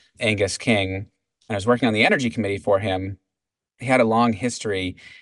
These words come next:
in energy, from energy in-, efficiency in the eighties to deregulation and then wind farm development. And so he didn't want to do anything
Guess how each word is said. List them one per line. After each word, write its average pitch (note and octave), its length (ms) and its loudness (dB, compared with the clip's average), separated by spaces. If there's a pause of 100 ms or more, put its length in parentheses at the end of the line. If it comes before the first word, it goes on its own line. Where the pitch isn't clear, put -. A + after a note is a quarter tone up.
(180)
in G#2+ 200 2
energy, G2 480 -2
from F#2 440 -4 (280)
energy A#2+ 280 4
in-, D#3 240 -2
efficiency B2 580 2
in G2 80 -2
the G2 180 -4
eighties A2+ 460 2
to F#2+ 160 -8
deregulation G2+ 960 0
and F#2+ 100 -4
then F#2 300 -4
wind A2 260 2
farm G2 240 2
development. E2+ 560 -2
And A2+ 140 -4
so B2 80 2
he F3+ 160 0
didn't F#3+ 140 0
want C3+ 120 6
to B2+ 80 4
do A#2+ 220 2
anything G2 600 0